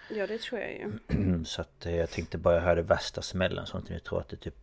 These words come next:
Speaker 2: sprängs utanför min port. <laughs> Det skulle inte förvåna mig,
Speaker 1: Ja,
Speaker 2: men ja.
Speaker 1: Lukas bor ju, Lukas bor ju i Gränby, så att
Speaker 2: Mm.
Speaker 1: det kan ju hända. <laughs>
Speaker 2: Det kan hända vad som helst här.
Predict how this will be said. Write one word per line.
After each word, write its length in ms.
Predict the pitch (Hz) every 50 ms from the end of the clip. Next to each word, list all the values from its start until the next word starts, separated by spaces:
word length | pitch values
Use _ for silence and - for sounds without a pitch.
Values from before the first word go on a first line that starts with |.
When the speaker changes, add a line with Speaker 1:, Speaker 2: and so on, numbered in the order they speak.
| - - -
Speaker 2:
sprängs 560 | - - - - 95 95 92 95 92 - -
utanför 340 | - - - 95 95 - -
min 120 | - - 269 233
port. 440 | - 110 - 392 - - - 349 - -
<laughs> 20 | - - - 359 359 - - - - - - - 160 139
Det 60 | -
skulle 180 | - - 104 98
inte 160 | 92 87 -
förvåna 400 | - 101 90 101 92 85 87 87
mig, 180 | 90 90 92 104
Speaker 1:
Ja, 80 | 214 220
Speaker 2:
men 100 | 220 - -
ja. 40 | 240
Speaker 1:
Lukas 260 | 240 240 - 320 285 247
bor 240 | 240 254 269 277
ju, 260 | 285 262 254 226 190 190
Lukas 360 | 220 208 202 196 254 254 220
bor 180 | 214 214 220
ju 160 | 226 240 285 254
i 60 | 202
Gränby, 680 | 185 240 240 254 277 277 208 180 170 - 113 - 214 -
så 180 | - - -
att 60 | 196 -
Speaker 2:
Mm. 320 | 190 - 107 113 127 139
Speaker 1:
det 60 | 240 208
kan 260 | 277 254 208 208 202
ju 60 | 208
hända. 520 | 226 226 220 208 185 180 202 240 240 247 - - - -
<laughs> 180 | - - -
Speaker 2:
Det 180 | - 98 101 104
kan 220 | - - 101 95
hända 300 | 92 95 92 92 90 92
vad 160 | 90 92 92
som 120 | - - 110
helst 340 | 117 - 233 233 - - -
här. 200 | - - -